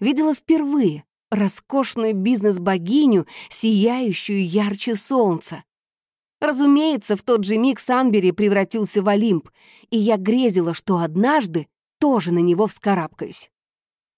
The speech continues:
Сглатываю образовавшийся в горле комок,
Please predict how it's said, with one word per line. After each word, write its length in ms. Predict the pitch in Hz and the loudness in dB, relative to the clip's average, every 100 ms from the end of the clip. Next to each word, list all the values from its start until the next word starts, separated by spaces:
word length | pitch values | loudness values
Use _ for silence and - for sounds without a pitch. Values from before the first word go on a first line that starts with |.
| _ _ - | _ _ -8
Сглатываю 640 | 196 214 240 208 196 180 175 | -6 0 0 0 0 0 0
образовавшийся 800 | 185 196 202 190 - 175 185 | 0 0 0 0 -2 -4 -2
в 40 | 175 | -2
горле 300 | 196 170 170 | 0 0 -2
комок, 480 | 175 190 277 - | 0 0 -2 -4